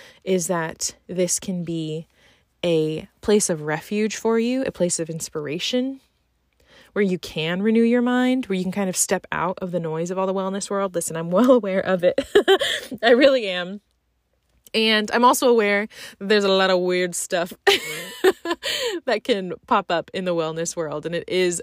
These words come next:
very, very important for you to be able to learn and understand these truths of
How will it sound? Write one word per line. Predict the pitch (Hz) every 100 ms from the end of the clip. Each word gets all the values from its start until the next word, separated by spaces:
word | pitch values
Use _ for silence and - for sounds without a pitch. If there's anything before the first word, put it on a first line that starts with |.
| -
very, | 165 196 190 208
very | 190 175 165
important | 170 190 170 - 160 - - -
for | - 190
you | 190 196
to |
be | 196 185
able | 165 170 175
to | 165 - 180 156 156 -
learn | - 190 208 208
and | 196 170
understand | 180 185 180 - - 175 175 185 190 - _
these | 185 180
truths | - - 180 190 - - - _ _ _ _ _ _ -
of | 185 180